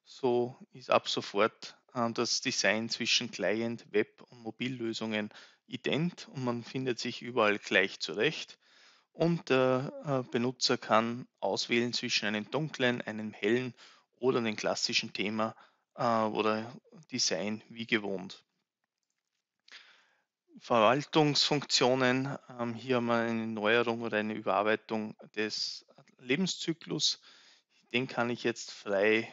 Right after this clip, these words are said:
äh, definieren mit einem Farbcode, wo ich dann, ähm,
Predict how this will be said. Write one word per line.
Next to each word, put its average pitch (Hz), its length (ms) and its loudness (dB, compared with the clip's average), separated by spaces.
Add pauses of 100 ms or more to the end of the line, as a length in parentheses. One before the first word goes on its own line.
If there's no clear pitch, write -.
(120)
äh, 117 220 -2
definieren 135 840 0 (600)
mit 127 200 -2
einem 104 220 0
Farbcode, - 800 0 (420)
wo 120 160 -4
ich 117 240 -4
dann, 113 420 -2 (200)
ähm, 117 600 -4